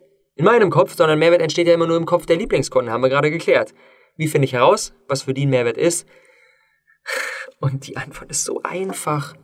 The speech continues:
Frag sie. Frag diese Leute. Frag diese Menschen. Aber frag sie nicht, was ist der Mehrwert, den du erschaffen sollst und wie genau der aussehen soll,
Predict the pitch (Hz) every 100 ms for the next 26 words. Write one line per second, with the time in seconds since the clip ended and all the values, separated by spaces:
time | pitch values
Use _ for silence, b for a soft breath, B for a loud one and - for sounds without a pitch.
0 | _ _ - 180 208 214 - 135 131 -
1 | _ _ _ _ - 139 175 185 - 113
2 | 104 104 104 107 113 - _ _ _ _
3 | _ _ - 120 123 135 - - _ 117
4 | 117 107 113 113 - - 104 110 - 156
5 | - 160 185 139 147 156 247 - B B
6 | B B 170 147 - 120 135 208 170 131
7 | 123 120 113 120 - 117 117 117 117 113
8 | 147 165 143 127 120 147 202 - 123 113
9 | 110